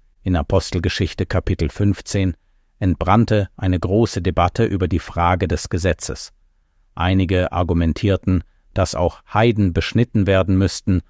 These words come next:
um gerettet zu werden, doch die Apostel bekräftigten das Wesen des Evangeliums und stellten klar, dass die Rettung nicht durch menschliche Taten, sondern durch das von Gott gegebene Wort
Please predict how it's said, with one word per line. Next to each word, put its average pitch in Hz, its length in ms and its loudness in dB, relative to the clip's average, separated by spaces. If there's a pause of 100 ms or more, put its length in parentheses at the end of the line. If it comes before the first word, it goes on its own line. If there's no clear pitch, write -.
(160)
um 95 160 -2
gerettet 101 460 0
zu 87 180 -4
werden, 78 380 0 (400)
doch - 160 -2
die - 120 -2
Apostel 87 520 -2
bekräftigten 85 800 -2
das 76 260 -4
Wesen 90 320 2
des 82 160 -2
Evangeliums 90 840 0 (280)
und - 160 -4
stellten 85 440 0
klar, 87 420 0 (300)
dass - 180 -6
die 90 100 -4
Rettung 82 540 0
nicht 92 340 0
durch 80 220 -2
menschliche 90 580 0
Taten, 85 480 0 (320)
sondern 90 440 2
durch 85 180 0
das 80 200 -2
von 78 260 -2
Gott 87 320 0
gegebene 85 560 0
Wort 85 340 -2